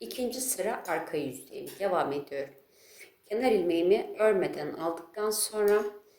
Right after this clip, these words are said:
arka yüzde ilmeklerimi gördüğüm gibi öreceğim. Bir düz,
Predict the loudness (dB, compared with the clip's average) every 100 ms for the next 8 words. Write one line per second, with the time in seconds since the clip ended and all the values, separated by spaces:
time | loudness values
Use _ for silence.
0 | _ _ 0 0 2 2 2 -2 -6 -2
1 | 0 2 0 -2 -2 -2 0 4 6 6
2 | 4 2 0 -2 -2 -4 -4 -4 -6 -6
3 | 0 0 0 -6 -6 -10 -16